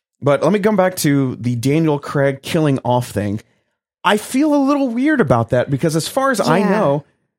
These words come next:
Speaker 1: Bond has not died and stayed dead.
Speaker 2: Well, he still wouldn't stay dead.
Speaker 1: Stay dead.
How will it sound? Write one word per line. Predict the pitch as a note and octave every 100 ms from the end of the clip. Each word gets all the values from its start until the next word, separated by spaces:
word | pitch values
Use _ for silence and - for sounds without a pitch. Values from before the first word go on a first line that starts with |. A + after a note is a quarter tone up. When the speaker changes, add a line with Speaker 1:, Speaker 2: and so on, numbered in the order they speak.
| _
Speaker 1:
Bond | - A#2 D#3 D#3+ F#3+
has | E3+ D3
not | D#3 D3 C#3+ - _ _ _ -
died | B2 C#3+ D3+ D#3 D3+
and | C#3 B2
stayed | - - - C#3+ D3 C3
dead. | A2 A2+ A2+ F2 A#2+ _ _ _ _ _ _ _ -
Speaker 2:
Well, | F4
he | E4 F4
still | - G4+
wouldn't | C4+ G3 E3
stay | - - F3 F3 F3
dead. | D3
Speaker 1:
Stay | E3+ E3
dead. | A#2 F2+